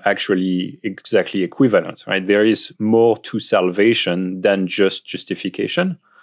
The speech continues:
And that's sometimes a criticism that Catholics can be, uh, lodging against Protestants, to think that, well,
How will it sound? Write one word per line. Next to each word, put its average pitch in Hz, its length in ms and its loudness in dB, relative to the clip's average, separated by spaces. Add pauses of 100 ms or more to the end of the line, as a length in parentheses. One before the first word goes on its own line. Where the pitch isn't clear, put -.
(200)
And 95 140 2
that's 92 160 4
sometimes 92 540 0
a 90 40 -2
criticism 95 500 -2
that 90 160 -2
Catholics 98 360 -4
can 95 220 -2
be, 92 260 0
uh, 90 140 -2
lodging 95 400 0
against 90 280 -2
Protestants, 98 540 0
to 90 160 -6
think 101 240 -2
that, 92 220 2
well, 104 260 2